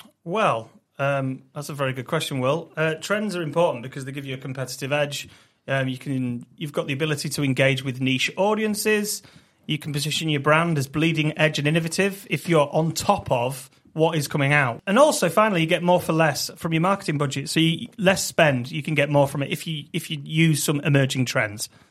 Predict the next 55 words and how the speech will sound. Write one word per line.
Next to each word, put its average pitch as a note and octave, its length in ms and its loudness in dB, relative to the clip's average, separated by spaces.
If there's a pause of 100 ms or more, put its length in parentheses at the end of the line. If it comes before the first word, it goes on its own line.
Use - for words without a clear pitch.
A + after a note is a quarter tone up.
So - 160 0
that's F#3 160 2
what F#3+ 200 -2
today's D#3 360 2
show's D3 320 2
all C3+ 120 6
about. B2+ 440 0 (400)
So - 120 -6
talking C#4 320 2
about F3+ 360 2
getting D#3+ 320 2
more D3+ 160 4
from D3 200 -4
less, C3+ 440 0 (400)
you've F3 120 -4
got G#3 80 6
to A#3 80 6
be, A3+ 220 -4
you G#3 100 6
have A#3+ 100 4
to - 80 -10
be A3+ 80 0
careful. G#3+ 520 4
Always A#3 340 4
be A#3 160 -2
clear F3 640 2
about D3+ 380 2
why E3+ 300 2
you E3+ 320 0
are D#3+ 100 4
doing D3+ 480 -2
something C3 340 -2
in B2 100 2
terms B2 280 0
of A#2+ 40 -4
social B2+ 320 0
media. A2+ 360 -2 (340)
A E3 80 2
lot B3+ 140 6
of - 80 -8
people A3 260 2
out G3 200 0
there B2+ 180 0
just C3 240 -10
go D#3+ 160 4
out D3+ 200 2
and C3+ 120 -6
go, C3+ 160 2
"Oh, C#3 140 6
we C3 120 -2
want D3 120 0
to C#3 40 -2
be C#3+ 100 0
on C3+ 120 2
this, C3+ 160 -2